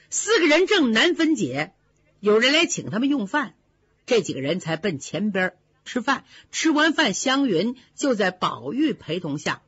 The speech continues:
到黛玉房中休息。宝玉一直陪他们说笑，直到二更天，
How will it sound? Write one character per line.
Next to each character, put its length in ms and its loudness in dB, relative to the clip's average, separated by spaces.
到 220 0
黛 360 0
玉 240 -4
房 340 -8
中 200 -8
休 260 -8
息。 200 -14
宝 240 4
玉 140 4
一 240 4
直 160 0
陪 240 2
他 140 0
们 100 2
说 240 2
笑， 260 2
直 160 -2
到 140 2
二 340 2
更 220 0
天， 300 0